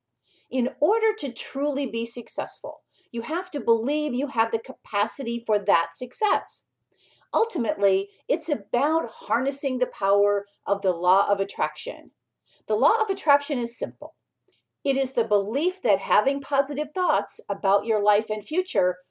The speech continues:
will attract more positivity and prosperity in your life. Also called self-fulfilling prophecy, this concept is not a new one.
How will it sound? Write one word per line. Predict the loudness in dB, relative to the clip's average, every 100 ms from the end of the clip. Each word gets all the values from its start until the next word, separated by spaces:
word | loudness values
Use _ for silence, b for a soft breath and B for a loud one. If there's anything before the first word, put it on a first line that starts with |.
| _
will | 4 6
attract | 2 -4 -8 0 4 4 4 0 -8 -20 _ _
more | -6 -4
positivity | -2 0 0 -2 -4 -2 -2 -2 -4 -8 b
and | -4 -2 0
prosperity | -2 -2 2 4 4 4 0 -2 -8 _ _
in | 0 2
your | 2 0
life. | 0 0 -4 -10 _ _ _ _ b b
Also | 0 2 0
called | 2 4 4 2 -2 _
self-fulfilling | -6 0 0 0 -4 0 0 -2 -2
prophecy, | -2 -2 -4 -2 -4 -4 -8 _ _ -6
this | -2 -2 -2
concept | -6 -4 -2 0 0 0 -2
is | -4 -2
not | 0 0 2
a |
new | 0 0 -2
one. | -4